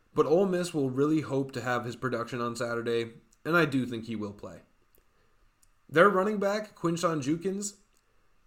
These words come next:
he has been solid enough, rushing for two hundred and one yards, four touchdowns on fifty-seven carries, but Jackson Dart remains the team's leading rusher. Defensively for the Rebels,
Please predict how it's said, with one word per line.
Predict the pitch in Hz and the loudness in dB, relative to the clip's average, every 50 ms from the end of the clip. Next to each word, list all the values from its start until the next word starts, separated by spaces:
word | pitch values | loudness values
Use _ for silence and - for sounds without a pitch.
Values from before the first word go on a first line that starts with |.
| _ _ _ _ _ _ _ _ _ _ _ _ _ _ _ | _ _ _ _ _ _ _ _ _ _ _ _ _ _ _
he | _ - 175 214 226 233 226 | _ -6 -2 -2 0 0 0
has | 208 214 202 190 | -2 -2 -4 -2
been | 185 202 190 | -2 -2 -2
solid | - - 208 196 202 208 208 | 0 0 0 0 2 0 0
enough, | 185 147 135 139 143 - - - _ _ _ _ _ | 0 -2 -2 -2 -4 -6 -12 -20 _ _ _ _ _
rushing | 143 156 175 170 180 185 170 | 0 0 0 0 0 -2 -2
for | 151 165 | -2 -2
two | 156 - 175 170 | -2 0 0 0
hundred | 170 180 180 180 | 2 2 2 2
and | 185 180 | 2 2
one | 165 160 165 | 0 -2 -2
yards, | 160 135 123 120 123 123 123 - | -2 0 0 0 -2 -2 -4 -6
four | - - 139 151 156 | -2 0 0 0 2
touchdowns | - 139 127 123 - 127 120 123 120 113 | 0 -2 -4 -2 -4 -4 -4 -4 -4 -4
on | 113 110 | -6 -6
fifty-seven | 127 123 120 131 120 135 131 151 147 | -6 -6 -6 -6 -4 -4 -4 -4 -4
carries, | 131 123 107 104 104 104 110 110 - - - - - - - - - | -4 -4 -4 -4 -4 -6 -8 -10 -12 -16 -18 -16 -16 -14 -14 -2 -2
but | 143 135 | 0 2
Jackson | 139 165 170 180 165 185 175 151 | 2 2 2 0 -2 -2 0 2
Dart | 160 156 151 127 | 4 4 4 2
remains | 123 123 123 127 131 127 123 110 | 0 0 -2 -2 -2 -2 -4 -6
the | 110 | -8
team's | 110 - 123 120 117 113 107 | -8 -6 -6 -4 -4 -6 -6
leading | 110 110 113 107 107 104 101 | -6 -4 -4 -4 -4 -6 -4
rusher. | 113 117 110 110 - - - - _ _ _ _ _ _ _ _ _ _ - _ _ _ _ _ _ _ _ _ _ _ - _ | -2 -2 -2 -4 -8 -12 -16 -18 _ _ _ _ _ _ _ _ _ _ -20 _ _ _ _ _ _ _ _ _ _ _ -14 _
Defensively | - 135 151 190 214 214 233 240 240 | -6 0 0 0 0 0 -2 -2 -2
for | - 233 | 0 0
the | 233 226 | 0 0
Rebels, | 220 208 208 208 226 220 202 175 151 | -2 -2 2 2 2 2 0 -4 -8